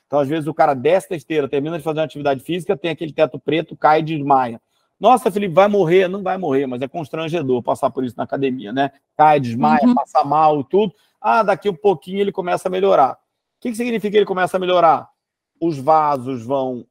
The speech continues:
Speaker 1: reparando o tamanho, o diâmetro, e gradativamente a pressão vai se reajustando. Então, por que que o indivíduo lá chega e fala, "Ó,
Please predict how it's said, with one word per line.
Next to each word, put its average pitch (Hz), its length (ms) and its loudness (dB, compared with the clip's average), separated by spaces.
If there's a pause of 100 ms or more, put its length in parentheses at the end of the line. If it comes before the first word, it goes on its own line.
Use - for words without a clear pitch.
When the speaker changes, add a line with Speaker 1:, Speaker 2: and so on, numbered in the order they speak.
Speaker 1:
reparando 123 1000 -4
o 120 100 -10
tamanho, 151 720 -2
o 127 80 -8
diâmetro, 143 760 -4 (280)
e 226 80 -8
gradativamente 175 720 0
a 180 40 -2
pressão 160 340 -4
vai 143 120 0
se 160 120 -6
reajustando. 156 680 -2 (260)
Então, 185 160 -2
por 180 60 -6
que 226 100 -6
que 208 300 -4
o 175 180 0
indivíduo 160 380 -4
lá 160 140 4
chega 160 260 -8
e 147 40 -16
fala, 160 220 4
"Ó, 170 200 6